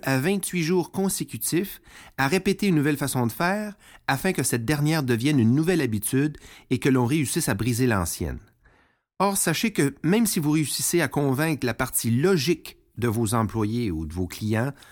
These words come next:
n'oubliez pas qu'il existe une partie invisible, quatre fois plus puissante, qui travaille contre cette partie rationnelle et qu'il en faudra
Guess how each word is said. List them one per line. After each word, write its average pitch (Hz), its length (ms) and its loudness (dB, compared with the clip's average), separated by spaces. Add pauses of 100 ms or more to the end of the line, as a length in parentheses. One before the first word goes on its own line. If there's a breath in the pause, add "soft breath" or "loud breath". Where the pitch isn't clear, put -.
(300 loud breath)
n'oubliez 185 320 2
pas 240 160 -4
qu'il 175 180 -4
existe 165 320 0
une 139 140 -2
partie - 440 -6
invisible, 202 840 -2 (380 soft breath)
quatre 254 340 -2
fois 180 320 -2
plus 160 240 -4
puissante, 196 640 -2
qui 139 160 -8
travaille 151 400 0 (140)
contre 247 420 0 (220 loud breath)
cette - 260 0
partie 143 300 -4
rationnelle 131 680 -2 (360 loud breath)
et 147 100 0
qu'il 151 200 0
en 147 100 0
faudra 151 520 -4